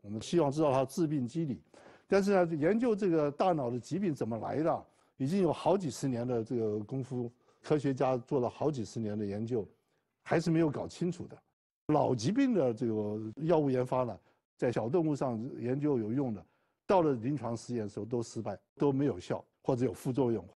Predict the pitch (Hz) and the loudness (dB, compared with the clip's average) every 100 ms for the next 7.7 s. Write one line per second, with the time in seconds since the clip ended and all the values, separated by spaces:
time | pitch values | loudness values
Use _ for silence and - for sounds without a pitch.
0 | - 247 175 156 170 147 123 123 170 143 | -2 0 2 0 2 0 -2 -4 -4 -2
1 | 123 107 - _ _ _ _ 160 147 233 | -4 -6 -12 _ _ _ _ -2 2 0
2 | - 170 135 120 156 156 143 127 127 160 | 0 -4 -4 -2 0 0 2 0 2 0
3 | 127 107 143 165 196 135 120 131 139 147 | 0 -2 -4 -2 0 0 0 0 0 2
4 | 151 180 156 - - 190 196 139 151 143 | 2 2 0 -4 -2 2 0 -2 -4 -4
5 | 120 131 131 117 180 190 170 131 123 160 | -4 -4 -4 -4 -4 -2 -2 -2 -2 -2
6 | - - _ _ _ _ _ - 156 208 | -4 -20 _ _ _ _ _ -4 0 2
7 | 160 151 127 127 127 113 | 0 0 0 0 -2 -6